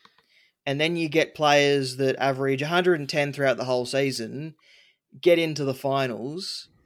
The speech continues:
and then in the finals they go seventy-two, eighty, ninety-one. Like, some players just aren't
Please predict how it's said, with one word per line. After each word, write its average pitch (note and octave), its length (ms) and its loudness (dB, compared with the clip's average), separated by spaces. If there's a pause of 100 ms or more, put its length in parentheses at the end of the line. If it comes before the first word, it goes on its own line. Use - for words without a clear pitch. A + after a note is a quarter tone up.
(340)
and B2+ 140 -4
then B2+ 800 0 (200)
in C#3 120 -4
the C#3 80 -2
finals B2+ 440 -2
they B2 140 0
go B2 220 0
seventy-two, C3 1000 0
eighty, A#2 720 -4 (460)
ninety-one. A#2 640 -6 (880)
Like, C#3 480 -2 (840)
some G3+ 400 2
players F3+ 420 4
just D#3 220 -6 (100)
aren't C#3+ 340 2